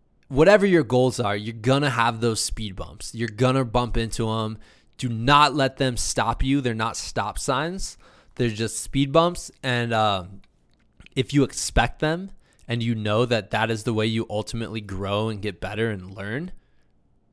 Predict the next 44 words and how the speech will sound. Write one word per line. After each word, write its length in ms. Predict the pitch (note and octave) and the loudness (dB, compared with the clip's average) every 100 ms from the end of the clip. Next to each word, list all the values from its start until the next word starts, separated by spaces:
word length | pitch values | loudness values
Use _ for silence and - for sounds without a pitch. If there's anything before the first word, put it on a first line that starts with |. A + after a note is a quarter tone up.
| _ - _ - | _ -20 _ -6
all, 340 | B2 C3+ C3+ - | 4 6 4 2
uh, 80 | C3+ | -2
you 140 | C3 C3 | 2 2
know, 220 | G2+ G2+ - - _ _ _ _ _ _ _ | 2 -2 -6 -10 _ _ _ _ _ _ _
all 180 | B2+ D3 | 8 8
the 80 | C3 | 8
better 260 | C#3 C3 | 6 6
to 140 | B2 C3 | 6 2
you. 200 | G#2+ F#2 | 2 0
You 220 | G2 G2+ | -4 -2
know 100 | G#2+ | 0
what 100 | G#2+ | 0
I 40 | A2 | 0
mean? 300 | A#2 A#2+ - - - - _ | -2 -2 -6 -12 -20 -20 _
Uh, 440 | A#2 A#2+ A2+ A2 G#2+ | 4 6 8 6 2
and 120 | B2+ C#3 | 2 4
that's 200 | D3+ D#3+ | 6 6
what 80 | |
this 160 | C#3+ A#2+ | 4 4
movie's 280 | C3 A#2+ A2 | 2 2 2
about. 300 | G#2+ F#2 D2 | 0 0 0
It 120 | G#2+ | 0
really, 240 | A#2 A#2+ | 2 2
like, 200 | A#2+ A2+ | 2 0
exemplifies 1000 | A2 G#2+ G2+ A2+ A2 - F#2+ - F2+ F2 - | -4 -8 -6 -6 -4 -6 -6 -8 -8 -10 -12
this. 240 | F2+ - | -12 -10
So 540 | - - A2 G2+ G2+ - _ _ _ _ _ _ | -10 -2 2 2 0 -4 _ _ _ _ _ _
this 140 | C#3 D#3 | 0 4
is 60 | |
a 80 | G#3+ | 6
long 340 | D#3+ C#3+ D3 | 10 10 10
way. 260 | C#3+ C3+ B2 | 8 6 6
I 120 | A2 | 4
haven't 300 | F3+ C#3+ C#3 | 4 4 4
told 220 | C3+ B2+ | 2 2
you 60 | A2+ | 2
the 120 | A2+ | 0
title 380 | - G#2+ G#2 F#2+ | 2 2 2 -2
because 300 | G2+ G#2+ G#2 | -4 -4 -2
I'm 140 | A2 | -2
just 180 | G#2+ G#2+ | -2 -4
laughing 460 | G#2 G#2 G2+ A2 G2+ | 0 2 2 -2 -8
so 360 | - - G2+ | -6 -2 -2
much 380 | G2 F#2+ F#2+ - | -2 -4 -6 -10